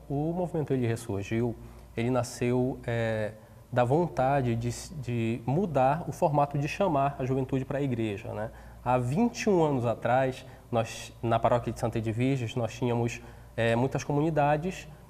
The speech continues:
e queríamos uma forma de chamar essa juventude pra, pra paróquia, né, pra participar da paróquia.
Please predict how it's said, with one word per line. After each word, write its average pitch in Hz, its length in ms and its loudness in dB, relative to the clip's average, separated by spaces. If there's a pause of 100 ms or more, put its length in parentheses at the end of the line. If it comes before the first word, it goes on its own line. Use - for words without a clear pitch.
(200)
e 180 240 2
queríamos 196 460 2
uma 175 140 2
forma 175 320 4
de 160 140 0
chamar 165 580 4
essa 120 220 -2
juventude 113 400 -2
pra, 139 220 0
pra 120 420 2 (260)
paróquia, 120 480 6
né, 101 80 0
pra 107 140 0
participar 123 460 2
da 117 80 4
paróquia. 113 520 0